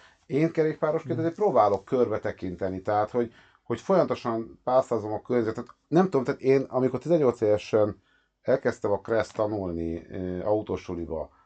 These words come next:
Speaker 1: nem fejeztem be, nincs meg a jogosítványom. De ott nekünk tanították azt, hogy, hogy, hogy hogyan kell körbe, hogy figyelsz a környezetre, és nem csak a táblákat nézed.
Speaker 2: Nem, olvasnod kell a többi közlekedőnek
Speaker 1: Igen.
Speaker 2: a,
Speaker 1: Nem tudom,
Speaker 2: a
Speaker 1: most mit tan-,
Speaker 2: viselkedését
Speaker 1: igen, most nem
Speaker 2: is.
Speaker 1: tudom, most mit tanítanak, de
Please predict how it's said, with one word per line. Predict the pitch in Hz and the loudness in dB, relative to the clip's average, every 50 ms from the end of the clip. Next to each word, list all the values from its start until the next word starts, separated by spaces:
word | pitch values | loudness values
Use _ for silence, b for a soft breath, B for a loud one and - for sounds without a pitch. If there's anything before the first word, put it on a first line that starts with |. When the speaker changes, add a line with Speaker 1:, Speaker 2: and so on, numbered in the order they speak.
| _ _ _ | _ _ _
Speaker 1:
nem | - 123 131 120 | -4 -2 -2 0
fejeztem | - 101 95 - - 98 98 92 | 0 -2 -4 -4 -4 -6 -6 -4
be, | 95 | -4
nincs | 104 110 107 - | -4 -4 -6 -6
meg | 98 92 92 | -6 -6 -4
a | |
jogosítványom. | 90 90 85 85 78 87 82 - - 82 82 80 80 78 76 78 - _ _ _ _ _ _ _ _ | -4 -4 -4 -6 -8 -10 -12 -10 -8 -6 -6 -6 -8 -10 -12 -14 -18 _ _ _ _ _ _ _ _
De | 92 92 117 120 123 | -4 -2 0 0 2
ott | - 151 147 151 | 2 2 2 2
nekünk | - 170 165 - 170 180 | 2 0 0 0 0 -2
tanították | 185 269 277 262 - 104 85 - 104 104 - - | 0 0 0 0 0 -2 -2 0 -2 -2 0 0
azt, | 110 104 - | -2 -2 -2
hogy, | - 120 113 - - - 107 | -6 -8 -8 -10 -14 -14 -10
hogy, | 127 131 123 - | -10 -10 -10 -10
hogy | - - - 151 160 | -12 -8 -8 -6 -2
hogyan | 156 208 175 110 92 90 | 2 4 4 4 4 4
kell | - 107 104 | 2 -2 0
körbe, | - - 156 139 104 101 113 113 110 - b b b b | 2 2 2 2 2 2 0 -2 -2 -4 b b b b
hogy | - 123 120 - - _ | 0 0 0 0 -4 _
figyelsz | - - - 170 147 117 98 90 - | -12 -6 -2 2 4 4 4 4 2
a | 95 | -4
környezetre, | - 104 104 98 92 101 98 104 | -4 -2 -2 0 0 -2 -2 -4
és | 104 - | -4 0
nem | - 139 160 160 | 2 2 2 2
csak | - 139 - | 0 -2 -4
a | 98 92 - | -4 -2 0
táblákat | 107 101 101 95 98 92 92 - - 98 - - | 2 2 2 2 2 0 2 2 0 -2 -4 -4
nézed. | 98 92 90 87 80 78 85 85 101 117 - _ _ _ _ - | -4 -4 -2 -2 -2 -2 -2 -2 -2 -4 -8 _ _ _ _ -8
Speaker 2:
Nem, | 185 147 110 104 104 117 139 | -6 -4 -2 -2 -2 -2 0
olvasnod | 165 156 131 113 110 110 - 120 113 110 - | 4 4 6 6 6 4 2 0 -4 -4 -2
kell | - 127 117 113 | 0 2 4 4
a | 117 113 | 4 4
többi | - 123 110 101 101 | 2 2 0 0 -2
közlekedőnek | - 113 104 104 101 98 - 107 98 104 104 104 107 | -2 -2 -2 0 -2 -2 -2 -2 -2 0 0 0 0
Speaker 1:
Igen. | 104 - 110 | 0 2 2
Speaker 2:
a, | 104 104 85 110 | 0 0 0 0
Speaker 1:
Nem | 131 135 220 240 | 2 4 4 8
tudom, | - 147 113 | 8 8 10
Speaker 2:
a | |
Speaker 1:
most | 123 127 | 10 8
mit | 123 123 120 | 8 6 6
tan-, | 117 | 6
Speaker 2:
viselkedését | 107 104 101 110 98 101 98 98 113 | 6 6 4 4 2 4 4 4 4
Speaker 1:
igen, | 117 | 4
most | 131 202 | 4 4
nem | - 349 | 4 4
Speaker 2:
is. | - | 4
Speaker 1:
tudom, | 107 117 113 | 4 4 2
most | 113 - - | 2 0 0
mit | 117 113 - | 0 0 2
tanítanak, | - 113 117 - 127 127 127 120 | 2 0 2 2 2 2 2 4
de | 117 139 131 | 4 2 2